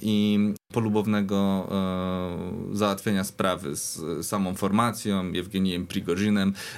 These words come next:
e, i alternatywnego wykorzystania tej grupy w ramach celów polityki zagranicznej Rosji. Tak jak wspomniałem, oficjalnym zadaniem wagnerowców jest pełnienie roli instruktorów, e, i, i z całą pewnością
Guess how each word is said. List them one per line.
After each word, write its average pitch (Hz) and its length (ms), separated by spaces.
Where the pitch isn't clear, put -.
e, 95 180
i 113 160
alternatywnego 113 880
wykorzystania 95 840
tej 90 260
grupy 90 520
w 101 40
ramach 90 360
celów 87 280
polityki 90 420
zagranicznej 92 640
Rosji. - 380
Tak 120 140
jak 131 100
wspomniałem, 131 420
oficjalnym 120 600
zadaniem 101 480
wagnerowców 92 680
jest 92 160
pełnienie 92 540
roli 87 320
instruktorów, 101 840
e, 95 280
i, 104 460
i 98 40
z 98 80
całą 107 240
pewnością 95 680